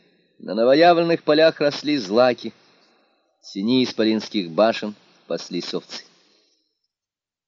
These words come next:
И был ещё Неотрантор, сельскохозяйственный придаток могучей имперской столицы, едва мерцающий в тени великого Трантора.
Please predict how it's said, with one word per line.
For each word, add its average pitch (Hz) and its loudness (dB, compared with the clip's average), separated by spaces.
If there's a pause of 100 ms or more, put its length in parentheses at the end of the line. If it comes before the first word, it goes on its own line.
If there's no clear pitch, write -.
(1000)
И 78 -12
был 113 0
ещё 175 -2
Неотрантор, 127 -2 (800)
сельскохозяйственный 131 -2
придаток 156 -2
могучей 156 -6
имперской 156 -6
столицы, 175 -8 (520)
едва 175 4
мерцающий 104 2
в - -14
тени 101 -2
великого 92 -4
Трантора. 92 -2